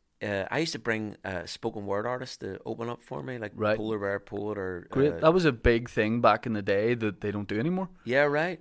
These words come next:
Speaker 2: You know, like, poets would open for bands and
Speaker 1: Yeah.
Speaker 2: things like that.
Speaker 1: Well, the idea of going with a comedian.
Speaker 2: Where are we going?
Speaker 1: I don't know. Where do you wanna go?
Speaker 2: Everywhere.
Speaker 1: Nashville? You said you wanna go to Nashville. You've never been.
Speaker 2: Right enough. Can we do a show in Nashville?
Speaker 1: Let's do it.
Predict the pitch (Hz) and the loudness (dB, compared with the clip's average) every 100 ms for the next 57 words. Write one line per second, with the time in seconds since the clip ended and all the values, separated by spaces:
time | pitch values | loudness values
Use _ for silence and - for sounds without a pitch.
0 | - 135 131 - 131 135 - 120 113 113 | 2 6 8 8 8 6 2 0 0 -2
1 | 107 107 101 98 95 - 101 123 160 - | 0 2 2 -2 -4 0 0 0 -4 -10
2 | - _ - 143 175 113 107 110 139 - | -20 _ -6 -2 -2 -2 -4 -6 -12 -18
3 | _ _ _ _ _ _ 135 147 - - | _ _ _ _ _ _ 0 2 0 -8
4 | _ _ _ - 135 147 135 123 - 107 | _ _ _ -6 -2 -2 0 -2 -2 -4
5 | 110 104 104 - 98 104 120 151 - _ | -2 -4 -8 -10 -6 -4 -4 -8 -14 _
6 | _ _ _ _ _ _ _ _ _ 101 | _ _ _ _ _ _ _ _ _ -4
7 | 104 101 123 _ _ _ - 151 156 113 | -4 -6 -12 _ _ _ -12 -6 -4 -2
8 | 147 180 151 113 135 202 190 - 107 143 | -4 -4 -4 -4 -6 -10 -14 -10 2 4
9 | 190 - 214 202 214 170 151 139 123 123 | 4 2 -2 -2 -6 -6 -6 -4 -6 -4
10 | 110 117 131 139 156 139 113 110 - - | -4 -4 -6 -8 -10 -8 -8 -8 -8 -12
11 | _ - 120 123 117 110 123 113 110 - | _ 2 4 6 4 2 2 2 2 2
12 | 110 104 101 120 143 - 123 156 | 0 0 -2 -6 -6 -4 -4 -4